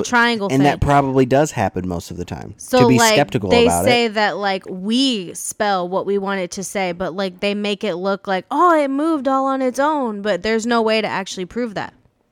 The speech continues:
Speaker 1: Yes. But with, d-, like I said, it's, it's hard to find, you can't really find anything about Zozo without it being intertwined with Darren Evans' life.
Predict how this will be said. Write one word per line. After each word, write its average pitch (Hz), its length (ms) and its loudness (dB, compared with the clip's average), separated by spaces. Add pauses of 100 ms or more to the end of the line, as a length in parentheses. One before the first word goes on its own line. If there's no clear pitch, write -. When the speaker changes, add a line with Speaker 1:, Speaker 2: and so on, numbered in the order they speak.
(400)
Speaker 1:
Yes. 110 340 -4 (380)
But 123 480 0
with, 127 340 0 (160)
d-, 123 200 -2
like 120 160 -4
I 127 60 -4
said, 123 280 -2
it's, 123 260 -4
it's 123 220 -2
hard 165 320 2
to 165 80 2
find, 127 680 -2 (1000)
you 135 180 0
can't 170 300 0
really 151 240 4
find 139 420 0
anything 123 400 0
about 107 320 0
Zozo 107 680 0 (180)
without 110 640 0 (400)
it 110 240 -8
being 113 280 -2
intertwined 107 760 -2
with 95 340 -6
Darren 98 580 -2
Evans' 87 500 -8
life. 85 480 -8